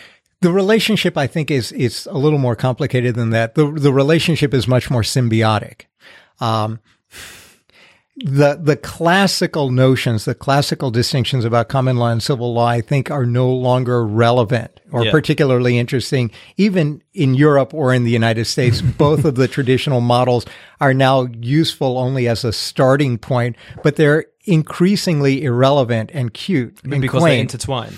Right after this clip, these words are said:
Speaker 1: No,
Speaker 2: Uh,
Speaker 1: because
Speaker 2: no.
Speaker 1: they, they, they don't make any sense anymore.
Speaker 2: <laughs>
Speaker 1: You know, it's, it's like, it's when, it's, it's like talking about your grandmother's fashion sense, uh,
Speaker 2: <laughs>
Speaker 1: in, in the, the forties or fifties. I mean, it's very nice and it was very pretty and you can kind of see where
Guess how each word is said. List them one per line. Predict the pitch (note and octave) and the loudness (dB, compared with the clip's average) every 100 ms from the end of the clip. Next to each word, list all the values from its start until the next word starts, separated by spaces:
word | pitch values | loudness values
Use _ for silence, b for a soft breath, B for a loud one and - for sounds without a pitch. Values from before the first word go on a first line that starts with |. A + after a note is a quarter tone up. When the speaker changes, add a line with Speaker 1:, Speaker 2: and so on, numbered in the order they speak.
| - | -12
Speaker 1:
No, | C#4 D4+ C#4+ | -2 2 2
Speaker 2:
Uh, | G#3+ | 2
Speaker 1:
because | E3+ F#3 - | 0 -2 -2
Speaker 2:
no. | |
Speaker 1:
they, | F#3+ | 0
they, | C#3 C#3 F#3+ | -2 0 0
they | D#3+ C3 D3+ F3+ | 0 -4 0 2
don't | G#3+ | 2
make | G#3+ G#3 | 2 2
any | G#3 F#3+ | 0 0
sense | - F#3 G#3 - | 0 0 0 0
anymore. | D#3+ C3+ B2 A2 F3 - | 2 2 2 2 0 0
Speaker 2:
<laughs> | F#3+ - | -2 0
Speaker 1:
You | G3+ | 2
know, | F3 | 4
it's, | E3+ E3+ - | 2 0 -2
it's | F3 - | -4 -2
like, | E3 D3 D3 - | 2 2 0 -4
it's | F3 C#3+ | -4 -4
when, | F3 C#3+ D3+ E3+ | -6 -2 0 0
it's, | D#3+ D#3 - | -2 -4 -4
it's | F3+ - | -6 -4
like | D3+ C3+ | -2 -2
talking | E3+ F3 G3 | -2 -2 0
about | C#3 B2+ | 0 0
your | C#3+ | -2
grandmother's | C#3 C#3+ D#3+ D3+ C#3+ A#2 | -2 0 0 0 0 -2
fashion | - C#3+ D#3 - B2 | 0 0 0 0 -4
sense, | - C#3 A2+ C3 - B B - | -4 -6 -8 -12 -14 B B -4
uh, | D#3 C3 B2+ C#3 | 0 2 2 0
Speaker 2:
<laughs> | B2+ | -2
Speaker 1:
in, | C#3 C#3+ | -2 -4
in | D#3+ C3+ | -4 0
the, | C3 C3 C3+ | 2 2 0
the | C3 | -2
forties | - - D3 D#3+ B2 | -4 -2 2 2 2
or | B2+ | 0
fifties. | - F3 F3 C3+ B2 | 0 0 0 -2 -2
I | |
mean, | C3 C3+ | -2 0
it's | C3+ C3+ | 0 2
very | E3 C3+ | 2 4
nice | D3 F3 D3 C3 D#3+ | 4 2 2 0 -4
and | C3+ | -6
it | |
was | C3 B2+ | -4 -4
very | C3 B2+ | -4 -4
pretty | A#2 - E3+ E3+ C#3 | -4 0 2 4 2
and | B2 | 0
you | B2 | -2
can | C3 A#2 | -4 -4
kind | C#3 C#3+ | -4 -4
of | C#3+ | -4
see | - D#3+ C#3 C3+ | -6 -2 0 0
where | A#2+ C#3 C#3+ C#3+ | 0 2 4 4